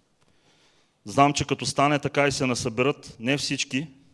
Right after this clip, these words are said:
а аз дори не прочетох всички. Дори няколко от тези съм изкушен да кажа, къде е Бог? Няма любов около мене. Вярващите изведнъж станаха,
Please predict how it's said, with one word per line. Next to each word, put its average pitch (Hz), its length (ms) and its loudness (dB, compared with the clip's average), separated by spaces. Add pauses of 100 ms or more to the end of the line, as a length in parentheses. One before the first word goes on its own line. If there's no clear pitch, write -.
(760)
а 131 160 4
аз 139 100 0
дори 139 200 -4
не 151 100 -2
прочетох 147 420 -8
всички. 156 400 -10 (1400)
Дори 139 220 0
няколко 160 440 2
от 120 120 -6
тези 151 400 -2 (1160)
съм 139 260 -2
изкушен 151 420 -4
да 139 140 -2
кажа, 151 400 0 (220)
къде 139 260 4
е 147 60 6
Бог? 147 440 2 (1900)
Няма 160 340 4
любов 147 340 2
около 175 260 2
мене. 135 380 0 (1300)
Вярващите 151 640 2
изведнъж 139 400 0
станаха, 165 580 -2